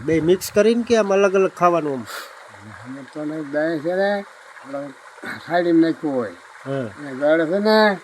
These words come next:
Speaker 2: ઈ નોખો હોય રકેબીમાં.
Speaker 1: હા, હા.
Speaker 2: હા, હવે આમાંથી બટકું ભરવા પડે દહીંનું.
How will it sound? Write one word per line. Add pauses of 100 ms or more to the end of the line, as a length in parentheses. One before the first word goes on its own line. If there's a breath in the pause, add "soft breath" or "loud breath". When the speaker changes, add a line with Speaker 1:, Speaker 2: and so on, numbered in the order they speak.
(640)
Speaker 2:
ઈ (920)
નોખો
હોય
રકેબીમાં. (1300)
Speaker 1:
હા,
હા.
Speaker 2:
હા,
હવે
આમાંથી
બટકું
ભરવા
પડે
દહીંનું.